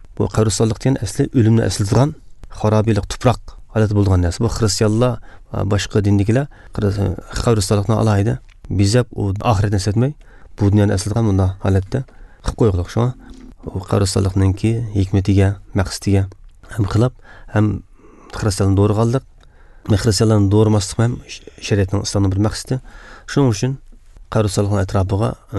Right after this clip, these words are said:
gullarni o'stirish yoki mevachiylarni o'stirish degan bu narsalar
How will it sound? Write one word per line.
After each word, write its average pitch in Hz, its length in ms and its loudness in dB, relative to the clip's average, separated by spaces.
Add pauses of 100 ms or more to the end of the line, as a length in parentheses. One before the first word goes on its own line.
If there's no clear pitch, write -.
gullarni 92 480 2 (240)
o'stirish 92 560 -2
yoki 98 240 -2 (120)
mevachiylarni 92 640 0
o'stirish 95 380 -4 (580)
degan 92 200 2
bu 95 80 6
narsalar 95 380 2